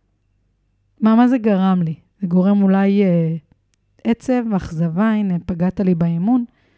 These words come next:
בעצם אני רוצה קודם כל לנסות להבין אצלי מה הרגש שזה גורם לי ועל איזה צורך זה יושב. ואצל... אה,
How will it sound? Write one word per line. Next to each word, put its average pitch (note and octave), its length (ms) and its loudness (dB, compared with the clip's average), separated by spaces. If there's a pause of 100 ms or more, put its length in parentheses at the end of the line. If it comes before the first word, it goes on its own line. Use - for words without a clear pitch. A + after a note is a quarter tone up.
(440)
בעצם C#4 300 0
אני G#3 140 4
רוצה F#3+ 400 0
קודם C#4+ 260 0
כל C#4+ 220 0
לנסות A3+ 400 -2
להבין G#3+ 380 -2
אצלי G#3 420 -4 (800)
מה A3 280 2
הרגש G3 460 -2
שזה B3+ 240 -2
גורם B3+ 380 0
לי D4+ 180 -4 (240)
ועל F#3 260 0
איזה G#3 200 2
צורך G3+ 460 -2
זה E3 120 0
יושב. E3 440 -2 (880)
ואצל... F3+ 580 0
אה, E3+ 540 0